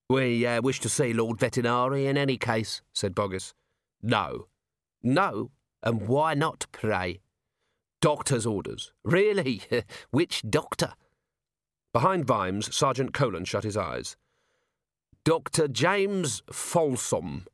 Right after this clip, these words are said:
said Vimes. It took a few seconds before someone worked this out.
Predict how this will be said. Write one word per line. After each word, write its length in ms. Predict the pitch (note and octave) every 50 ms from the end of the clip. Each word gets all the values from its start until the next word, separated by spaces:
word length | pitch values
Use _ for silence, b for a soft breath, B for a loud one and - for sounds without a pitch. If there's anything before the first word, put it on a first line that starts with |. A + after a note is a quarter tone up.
| _ _ _ _ _ _ _ _ _ _ _
said 220 | - - G#2 F#2+ F#2
Vimes. 520 | G#2+ F#2 D#2 C#2 D2+ C2+ C2+ - - - _ _ _ _ _ _ _ _ _ _ _ _ b b b b b b b
It 140 | B3 A#3
took 140 | - C4+ G3+
a 40 | E3+
few 160 | D3 G3 E3+
seconds 380 | C#3 - F3 C#3 - G#2+ F#2 F#2+
before 200 | A2 A2+ B2 A#2
someone 300 | G2 C3+ A#2+ A#2 A2 G#2+
worked 220 | A2+ A2+ G2+ D#2+
this 160 | G#2+ G#2+ A2+
out. 320 | B2+ G2 E2 B1 - -